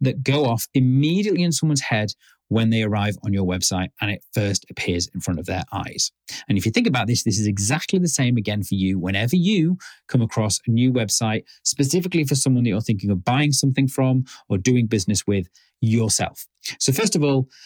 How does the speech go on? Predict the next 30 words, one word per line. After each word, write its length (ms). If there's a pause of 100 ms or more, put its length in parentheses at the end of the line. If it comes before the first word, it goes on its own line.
(420)
this 120
little 140
message 300
goes 160
off 120
in 40
your 100
brain. 320
You're 100
like, 240
"Am 160
I 100
in 120
the 80
right 240
place?" 460 (400)
Now, 100
I've 80
kind 160
of 80
talked 160
about 160
this 140
already. 440 (300)
Your 160
branding 360
needs 160
to 100
be 80
consistent. 640